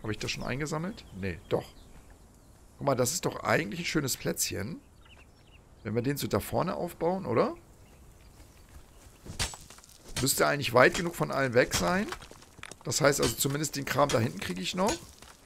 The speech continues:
Ja, das müsste eigentlich ein gutes Plätzchen sein.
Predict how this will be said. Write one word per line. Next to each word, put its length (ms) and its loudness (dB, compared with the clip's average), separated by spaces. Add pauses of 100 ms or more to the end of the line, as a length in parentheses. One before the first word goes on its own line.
(2250)
Ja, 580 -6 (100)
das 160 -8
müsste 260 -4
eigentlich 380 -10
ein 200 -20
gutes 280 -6
Plätzchen 400 -10
sein. 280 -12